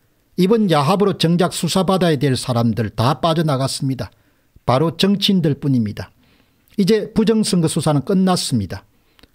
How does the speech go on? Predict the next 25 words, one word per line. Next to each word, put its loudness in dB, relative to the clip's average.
권력 2
비리 2
수사도 -2
물 2
건너갔습니다. 0
이제 2
부패 0
정치인, 0
부정선거 2
사범, 0
그들의 0
세상입니다. -2
당신들도 2
법치 0
파괴의 0
공범이란 2
국민의힘 0
홈페이지 -2
비판글, -2
딱 2
맞는 2
말이어서 0
정말 0
가슴 -2
찢어집니다. -10